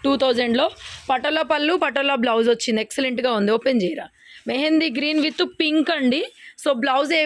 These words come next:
విధంగా వస్తుంది, పళ్ళు అదే విధంగా వస్తుంది. ప్యూర్ బనారస్ అండి, ప్యూర్ బనారస్ పట్టుచీర ఇంక ఇది. పళ్ళు, పళ్ళు చూ-, తిప్పి చూపించమ్మా. పళ్ళు ఎలా వస్తుందో మీకు బ్లౌజ్ కూడా అదే విధంగా వస్తుంది. శారీ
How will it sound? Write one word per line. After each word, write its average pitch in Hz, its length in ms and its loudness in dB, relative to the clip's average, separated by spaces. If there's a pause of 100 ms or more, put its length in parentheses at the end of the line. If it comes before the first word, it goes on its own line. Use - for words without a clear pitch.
విధంగా 285 320 0
వస్తుంది, 269 240 -4 (100)
పళ్ళు 269 200 2 (100)
అదే 262 240 2
విధంగా 269 300 2
వస్తుంది. 285 320 2 (440)
ప్యూర్ 320 460 2
బనారస్ 269 500 -2
అండి, 254 180 0 (460)
ప్యూర్ 285 320 2
బనారస్ 254 440 -2
పట్టుచీర 262 380 -2 (140)
ఇంక 214 200 -4
ఇది. 185 100 2 (600)
పళ్ళు, 277 260 0 (260)
పళ్ళు 254 220 0
చూ-, 247 140 -6 (160)
తిప్పి 240 240 -4
చూపించమ్మా. 202 440 -4 (120)
పళ్ళు 302 220 0 (100)
ఎలా 302 200 0
వస్తుందో 294 300 -2
మీకు 285 180 -2
బ్లౌజ్ 262 260 2
కూడా 302 180 2
అదే 254 180 2
విధంగా 254 300 2
వస్తుంది. 247 300 0 (460)
శారీ 302 260 0